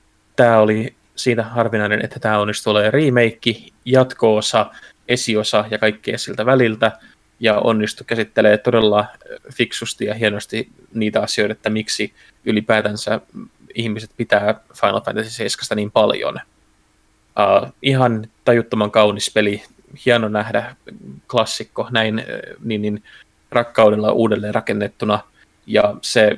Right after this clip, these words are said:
ne muutokset, mitkä oli tehty siihen taistelusysteemiin ja ylipäätänsä kenttärakennuks-, kenttiin, miten ne on rakennettu uudestaan, niin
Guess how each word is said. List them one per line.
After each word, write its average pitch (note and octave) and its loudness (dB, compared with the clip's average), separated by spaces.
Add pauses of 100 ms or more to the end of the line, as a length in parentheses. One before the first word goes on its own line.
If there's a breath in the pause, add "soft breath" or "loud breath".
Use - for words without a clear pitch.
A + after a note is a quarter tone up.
(140)
ne A#2 0
muutokset, A#2+ 0
mitkä G#2+ -4
oli G#2 -4
tehty - -4
siihen G#2+ -6
taistelusysteemiin G#2+ -2 (400 soft breath)
ja G#2 0
ylipäätänsä A2 -2
kenttärakennuks-, A2 -4
kenttiin, A#2 0 (140)
miten A2 -2
ne G#2 0
on G#2+ 2
rakennettu A2 -2
uudestaan, G#2+ -2 (460 loud breath)
niin G#2 -2